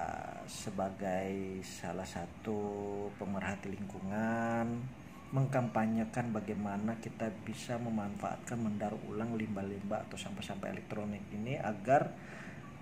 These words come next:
tidak terkontaminasi dengan lingkungan. Begitupun saya akan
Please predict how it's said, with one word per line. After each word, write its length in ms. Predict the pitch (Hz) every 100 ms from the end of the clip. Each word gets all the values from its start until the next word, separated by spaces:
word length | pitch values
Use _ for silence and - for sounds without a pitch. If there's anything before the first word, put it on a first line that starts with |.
| - -
tidak 720 | - 117 - 127 127 127 131
terkontaminasi 800 | 131 127 110 98 98 107 110 -
dengan 400 | 107 98 104 107 107
lingkungan. 480 | 98 95 85 80 76 76 - - - - - - - - - - - - - 123
Begitupun 520 | 117 135 135 151 151
saya 320 | 139 123 110
akan 520 | - - 131 131 127